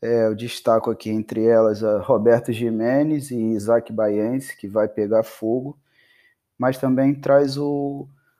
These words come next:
o retorno do ex-U F C do Miltinho Vieira, traz o retorno do Mário Reis, além de diversas outras feras como Leandro Lô, Bia Mesquita, dentre outros.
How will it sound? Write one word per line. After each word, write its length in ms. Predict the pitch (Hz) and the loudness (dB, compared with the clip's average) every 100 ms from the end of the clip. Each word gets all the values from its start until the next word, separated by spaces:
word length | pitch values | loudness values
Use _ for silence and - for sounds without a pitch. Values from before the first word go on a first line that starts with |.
| _ - | _ -6
o 100 | 131 | 2
retorno 680 | 147 143 143 143 147 131 | 4 2 4 4 6 2
do 260 | 123 123 123 | 0 0 2
ex-U 340 | 143 151 147 | 4 2 2
F 240 | 139 135 139 | 0 0 -6
C 560 | - - 123 117 107 - _ _ _ | -8 -4 0 0 -2 -12 _ _ _
do 260 | 123 120 120 | -8 -4 -2
Miltinho 520 | 123 127 - 135 135 | -2 -2 -2 0 0
Vieira, 640 | 139 151 156 180 170 160 165 _ _ _ _ _ | 0 -2 0 2 2 0 -2 _ _ _ _ _
traz 300 | - 131 139 | 0 2 2
o 20 | 131 | 0
retorno 640 | 135 135 139 131 135 135 | -2 -4 -2 -4 -2 -2
do 180 | 127 123 | -4 -4
Mário 380 | 123 139 151 151 | 0 0 2 0
Reis, 760 | 139 147 156 156 160 - - _ _ _ | 0 0 2 0 -4 -10 -18 _ _ _
além 500 | 127 123 123 131 135 | 2 4 4 4 2
de 200 | 127 127 120 120 | 0 -6 -8 -12
diversas 600 | 123 120 113 120 120 127 123 | -12 -8 0 0 2 -4 -4
outras 340 | 117 117 110 | -4 -4 -8
feras 480 | - 127 117 110 107 | -4 2 4 2 -2
como 560 | - 120 110 107 101 - _ _ - | -6 -6 -2 -2 -6 -10 _ _ -2
Leandro 420 | 110 127 120 117 | 0 2 0 0
Lô, 460 | 117 131 135 123 | 2 4 4 2
Bia 320 | 120 107 127 123 | 0 0 2 2
Mesquita, 1000 | 113 113 - 127 131 135 135 127 123 - _ _ _ _ | 0 -6 -6 -2 0 -2 -2 -4 -4 -10 _ _ _ _
dentre 440 | 117 120 120 131 | -2 -2 -2 -2
outros. 540 | 104 90 - - - | 0 -2 -4 -14 -18